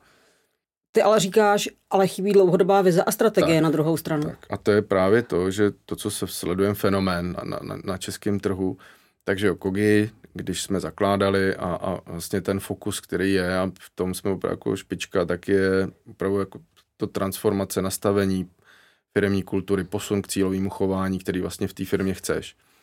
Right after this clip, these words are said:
Speaker 2: A my chodíme do těch firem a říkáme, „Fajn, dobře, ukažte nám strategii, teda, kterou máte.“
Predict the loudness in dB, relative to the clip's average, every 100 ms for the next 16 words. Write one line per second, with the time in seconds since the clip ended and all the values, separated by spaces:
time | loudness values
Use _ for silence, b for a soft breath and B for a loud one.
0 | _ _ _ -2 -2 -4 -16 -20 _ _
1 | -16 -6 0 4 2 0 -6 0 2 2
2 | -2 -6 -4 -2 -2 0 0 0 -2 -6
3 | -4 -4 -2 0 0 -2 -2 0 0 0
4 | 0 -2 -2 -4 -4 -2 -4 0 -2